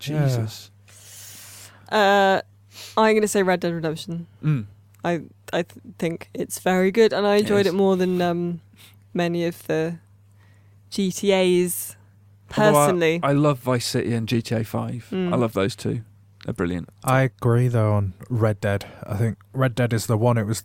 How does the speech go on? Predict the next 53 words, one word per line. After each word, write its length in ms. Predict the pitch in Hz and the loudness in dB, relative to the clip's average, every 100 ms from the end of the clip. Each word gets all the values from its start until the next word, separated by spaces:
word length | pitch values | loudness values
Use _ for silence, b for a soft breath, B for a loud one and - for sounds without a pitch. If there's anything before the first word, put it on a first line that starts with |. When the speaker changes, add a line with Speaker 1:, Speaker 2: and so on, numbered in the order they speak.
| - | -2
Speaker 1:
the, 440 | 117 113 110 113 - _ - | 0 2 0 -4 -8 _ -10
Speaker 2:
Mm. 300 | 120 117 110 - | -6 -6 -6 -2
Speaker 1:
it 160 | 156 | 0
was 120 | 127 - | 0 0
probably 500 | - 226 233 131 113 | 2 2 2 0 0
the 100 | 110 | 0
first 360 | - 143 123 | 2 2 0
time 280 | - 131 127 | -2 0 2
on 120 | 120 | 2
a 60 | 113 | 0
PlayStation 760 | - 131 - 127 120 - 117 | 0 -2 0 -2 -2 0 -4
free 220 | - 147 170 | 0 2 2
game 340 | 117 104 110 - | 2 2 0 2
when 160 | 127 | 2
I 40 | 127 | 2
thought, 360 | - 143 127 - 107 | 2 4 4 2 -2
when 300 | 131 156 143 | 2 4 4
the 140 | 131 123 | 2 2
big 280 | 151 139 - | 2 0 -2
thing 460 | - 170 160 165 | -4 0 2 0
happened, 560 | 156 120 - 110 98 - B B B B | 0 -2 0 -2 -2 -6 B B B B
and 100 | 139 | 2
I 40 | 151 | 4
was 120 | 156 | 4
just 220 | - 135 | 4 2
like, 180 | 135 110 | 2 0
<gasps> 1600 | - - - - _ _ _ _ _ _ _ _ _ _ _ - | -2 -16 -20 -20 _ _ _ _ _ _ _ _ _ _ _ -4
I 60 | |
knew 160 | 120 180 | 2 4
it 80 | 175 | 4
was 100 | - | 0
coming, 300 | - 185 127 | 2 2 4
Speaker 2:
Yeah. 80 | 117 | 2
Speaker 1:
but 140 | 107 - | -2 0
wow. 540 | 120 131 113 95 - b b b b - | 2 4 2 0 -6 b b b b 0
That 120 | 135 | 0
was 100 | 143 | 4
Speaker 3:
Hmm. 80 | 151 | 6
Speaker 1:
well 140 | 139 | 6
done. 340 | 135 147 131 | 6 6 4
It 60 | 113 | 2
was 100 | 117 | 4
really 180 | 156 151 | 6 6
well 160 | 143 | 6
done, 260 | 135 143 123 | 6 4 4
yeah. 280 | 123 123 107 | 4 4 2
Speaker 2:
Do 60 | 104 | 2
you 20 | |
know 60 | 196 | 0
what 80 | |
game 220 | 190 208 202 | 2 0 0
I 80 | |
think 260 | 185 190 139 | -2 -4 -6